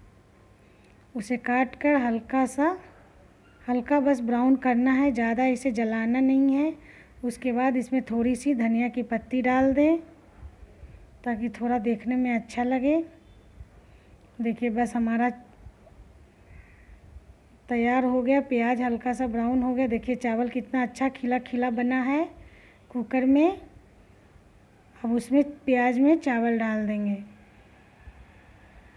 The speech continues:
इसमें चावल डालकर इसे हल्का सा बस एक दो मिनट के लिए इसे चलाते हुए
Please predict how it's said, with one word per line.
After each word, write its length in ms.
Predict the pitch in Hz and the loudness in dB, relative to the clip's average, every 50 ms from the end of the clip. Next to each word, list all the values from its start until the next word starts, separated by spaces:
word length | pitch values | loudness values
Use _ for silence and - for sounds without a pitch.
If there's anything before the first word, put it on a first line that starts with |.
| - - - - - - - - - - - - - - - - - - - - - - - - - - - - - - - - - - - - - - - - | -20 -20 -20 -20 -20 -20 -20 -20 -20 -20 -20 -20 -20 -20 -20 -20 -20 -20 -20 -20 -20 -20 -20 -20 -20 -20 -20 -20 -20 -20 -20 -20 -20 -20 -20 -20 -20 -20 -20 -14
इसमें 200 | - - 254 240 | -6 -4 -4 -4
चावल 460 | - - 233 220 220 240 247 240 233 | -2 -2 -2 0 0 0 0 0 0
डालकर 480 | 240 240 254 269 277 277 - 294 285 | 2 2 2 0 0 0 0 2 2
इसे 320 | 277 254 233 - 254 277 320 370 - - - - - - - - - - - - - - - - - - - - - - _ - | 2 0 0 0 0 2 2 0 0 -6 -16 -20 -20 -20 -20 -20 -20 -20 -20 -20 -20 -20 -20 -20 -20 -20 -20 -20 -20 -20 _ -4
हल्का 340 | 233 233 233 233 - 262 254 | -2 -2 -2 0 2 0 0
सा 200 | 254 - 269 254 226 | 2 0 0 0 2
बस 440 | 226 262 285 320 311 - - - 370 - - - _ _ _ - - - - - _ _ - - - - - - - - - - | 2 2 2 2 0 -4 -10 -16 -20 -20 -20 -20 _ _ _ -20 -20 -20 -20 -20 _ _ -20 -20 -20 -20 -20 -20 -20 -20 -20 -4
एक 220 | - 269 269 262 240 | 0 0 0 2 2
दो 160 | 226 247 254 | 2 4 4
मिनट 380 | 254 262 262 262 262 269 262 - | 6 6 6 6 6 4 2 0
के 200 | - - 254 247 | -2 0 0 2
लिए 200 | 254 262 269 269 277 269 | 4 4 4 4 4 4
इसे 240 | 254 254 - 294 285 | 2 2 2 0 0
चलाते 540 | 294 277 240 226 233 240 233 233 - 269 262 | 0 -2 -2 0 0 -2 -2 -2 0 0 0
हुए 260 | 254 254 277 302 349 | 2 4 4 4 4